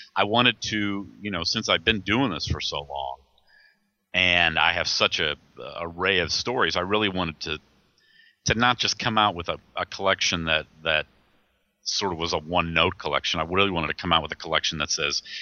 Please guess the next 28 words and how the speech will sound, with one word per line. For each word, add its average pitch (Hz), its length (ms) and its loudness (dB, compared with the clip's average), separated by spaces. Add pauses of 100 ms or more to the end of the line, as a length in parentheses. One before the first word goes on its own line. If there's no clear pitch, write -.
(380)
you 107 140 2
know, 76 100 4
"Hey, 120 180 6
I've 71 100 4
been 78 100 -4
doing 95 120 -4
this 87 100 -2
for - 100 -2
twenty 80 240 -6
years, 101 260 -2
and 73 80 -6
I've, 98 180 0 (220)
I've 90 220 0
got 76 160 0
a 71 40 -4 (160)
pretty 104 300 -2
good 90 240 -4
range, 78 720 -6 (180)
uh, 67 380 2 (180)
that 85 140 -2
I 78 80 4
can 78 160 -8
write 85 320 0
in." - 240 -16 (360)
You 104 80 0
know, 80 120 4
I've 85 160 4
got 85 220 2